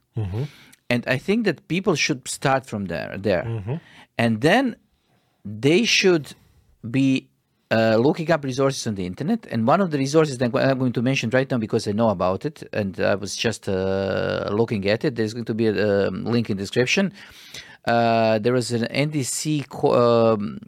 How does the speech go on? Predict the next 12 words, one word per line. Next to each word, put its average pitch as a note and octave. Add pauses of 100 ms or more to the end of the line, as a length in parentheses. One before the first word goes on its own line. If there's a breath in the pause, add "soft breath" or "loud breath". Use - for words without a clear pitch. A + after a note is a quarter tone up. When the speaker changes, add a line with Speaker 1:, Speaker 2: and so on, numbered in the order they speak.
(160)
Speaker 2:
N B2+
D C3
C, B2+
uh, G2+ (320)
lecture C3 (500 loud breath)
about B2+
how C#3
not B2
to A2+
do A2
the G2+
containerization F#2+